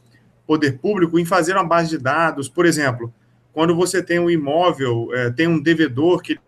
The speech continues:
tem um imóvel no nome dele, o imóvel, geralmente, hoje você não consegue pesquisar tão fácil em território nacional, mas, de repente, com o cadastro integrado, dá pra você, uma autoridade policial, conseguir pesquisar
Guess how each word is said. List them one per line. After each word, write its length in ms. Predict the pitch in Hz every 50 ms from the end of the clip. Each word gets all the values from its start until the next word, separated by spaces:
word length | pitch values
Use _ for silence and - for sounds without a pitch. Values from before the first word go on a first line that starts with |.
| - - -
tem 100 | 160 165
um 100 | 170 165
imóvel 460 | 160 151 143 139 147 160 160 156 156
no 100 | 151 147
nome 200 | 147 143 143 135
dele, 400 | 117 127 156 175 170 143 120 117 - _ _ _ _ _ -
o 100 | 143 156
imóvel, 520 | 156 151 147 156 175 190 175 165 160 143
geralmente, 680 | 143 160 160 160 151 151 156 175 180 - 185 180 170 170 - -
hoje 240 | 151 170 180 175 185
você 180 | 185 175 190
não 100 | 190 190
consegue 340 | 190 190 180 170 185 180 180
pesquisar 560 | - - 185 180 - - 180 143 135 160 165 165
tão 240 | - - 180 190 -
fácil 680 | - - - 151 160 185 190 180 - - 120 110 - - _ _ _ _ _ _ -
em 100 | 156 151
território 460 | - 170 170 170 170 170 170 170 170
nacional, 540 | 175 175 175 - - 202 185 160 151 147 147
mas, 140 | 139 131 123
de 80 | 131 143
repente, 380 | 147 147 - 160 175 170 - -
com 140 | 185 196
o 60 | 208 202
cadastro 520 | 202 180 156 147 151 156 156 156 - 156
integrado, 760 | 151 - 143 131 113 - 127 147 165 170 160 - 117 113 110 _ _ _ _ _ _ _ _ _ _ -
dá 160 | - 139 151
pra 140 | 147 170 165
você, 340 | 156 170 165 165 - - 180
uma 120 | 175 180 180
autoridade 540 | 175 175 185 180 175 156 151 147 147 147 -
policial, 640 | - 147 143 139 - - 135 143 160 170 170 165
conseguir 420 | 165 165 160 165 - 160 147 170 170
pesquisar 920 | - - 190 208 208 - - 185 143 117 127 156 180 185 165 147 -